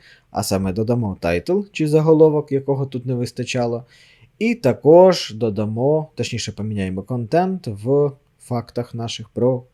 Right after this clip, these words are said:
гуся. Давайте почнемо.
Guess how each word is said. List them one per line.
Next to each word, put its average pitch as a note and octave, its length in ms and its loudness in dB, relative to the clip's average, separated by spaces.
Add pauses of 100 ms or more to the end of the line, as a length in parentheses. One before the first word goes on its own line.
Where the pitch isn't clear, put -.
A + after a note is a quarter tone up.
гуся. G#2+ 640 -10 (1300)
Давайте E3 300 4
почнемо. D3+ 580 -2